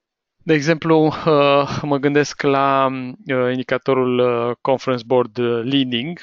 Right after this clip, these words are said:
față de așteptări bune, nu față de valoarea anterioară. Uh, o cifră decentă pentru Kansas City Fed,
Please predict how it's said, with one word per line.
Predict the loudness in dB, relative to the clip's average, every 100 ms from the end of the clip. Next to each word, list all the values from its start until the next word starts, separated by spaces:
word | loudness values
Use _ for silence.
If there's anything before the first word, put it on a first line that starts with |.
| -20
față | -4 -2 0 0
de |
așteptări | -2 -2 -4 -2 -4 -6 -18
bune, | -14 -10 -6
nu | -6 -6
față | -8 -10
de | -10
valoarea | -8 -6 -6 -8
anterioară. | -8 -4 -2 -2 -6 -14 -20 -20 -20 _ -10
Uh, | -4 -2 -2 -6 -6
o | -6
cifră | -6 -2 0
decentă | 0 0 -2
pentru | -4 -4 -4 -2 -2 -2 -2 -2 -4
Kansas | -4 -4 -4 -8
City | -8 -8 -8
Fed, | -2 -2 -2